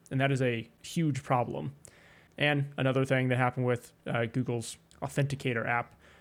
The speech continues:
was when they first released the option to sync your codes to your,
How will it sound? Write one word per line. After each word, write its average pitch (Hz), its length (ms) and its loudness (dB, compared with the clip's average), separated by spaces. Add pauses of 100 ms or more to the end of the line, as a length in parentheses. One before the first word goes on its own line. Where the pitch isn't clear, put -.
(140)
was 127 220 2
when 131 120 0
they 120 260 0
first 160 400 2
released 127 600 -2
the 127 120 0
option 123 360 0
to 123 120 -4
sync - 380 -4 (140)
your 113 460 0
codes 131 360 0
to 123 80 -6
your, 117 240 -2